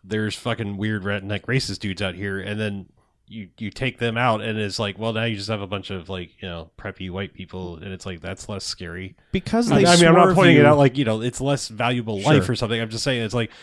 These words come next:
Speaker 1: well, they're gonna be safe if, like, they wander out,
Speaker 2: Yeah.
Speaker 1: generally speaking. <laughs> You know?
Speaker 2: Because they swerve you with
Speaker 1: Yeah.
Speaker 2: him getting attacked first, but
Speaker 1: Sure.
Speaker 2: then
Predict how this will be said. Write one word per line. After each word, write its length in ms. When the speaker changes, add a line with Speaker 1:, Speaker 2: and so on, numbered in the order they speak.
Speaker 1:
well, 100
they're 160
gonna 140
be 120
safe 460
if, 200
like, 160
they 160
wander 440
out, 300
Speaker 2:
Yeah. 160
Speaker 1:
generally 240
speaking. 580
<laughs> 20
You 120
know? 60
Speaker 2:
Because 340
they 140
swerve 480
you 200
with 460
Speaker 1:
Yeah. 60
Speaker 2:
him 180
getting 220
attacked 360
first, 540
but 140
Speaker 1:
Sure. 120
Speaker 2:
then 380